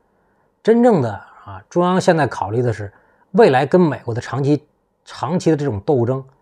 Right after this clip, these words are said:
生产资料绝不能掌握在你们这些不可靠的台湾人手里。啊，这个土地一定要收归国有。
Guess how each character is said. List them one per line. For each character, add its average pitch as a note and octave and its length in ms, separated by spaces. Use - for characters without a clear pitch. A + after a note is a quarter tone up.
生 - 280
产 B2+ 180
资 D#3 160
料 D#3+ 140
绝 A#2 260
不 G3+ 140
能 E3+ 160
掌 G2+ 240
握 G#2 60
在 A2 240
你 G#2+ 220
们 G#2 220
这 G#3+ 240
些 G2+ 280
不 - 180
可 G2+ 100
靠 A2+ 220
的 F#2+ 220
台 - 180
湾 A#2 140
人 A2+ 80
手 - 180
里。 F#2 160
啊， F#2 160
这 - 80
个 C#3 80
土 B2 300
地 C#3+ 260
一 E3 140
定 A#3 60
要 E3+ 140
收 A2+ 160
归 G#2 140
国 G#2 140
有。 F#2+ 100